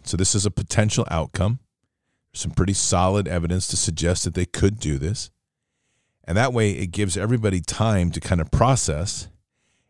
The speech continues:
and to start creating an action plan. So let's walk through a couple of things here. Let's say that they pulse the five G wave.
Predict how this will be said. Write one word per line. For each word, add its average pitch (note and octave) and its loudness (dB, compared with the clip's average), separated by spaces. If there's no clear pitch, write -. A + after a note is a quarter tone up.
and F#2 2
to F#2 0
start F#2 0
creating D#2+ 0
an F2+ 0
action A2+ 0
plan. - -8
So D#2 0
let's A2 -2
walk F#2 0
through F2+ 2
a D2 0
couple D2+ -4
of D2 -2
things D2 -4
here. - -10
Let's B2 2
say A#2 4
that G2 2
they F#2 0
pulse F#2+ 2
the - -6
five E2 0
G D#2 -2
wave. C#2+ -8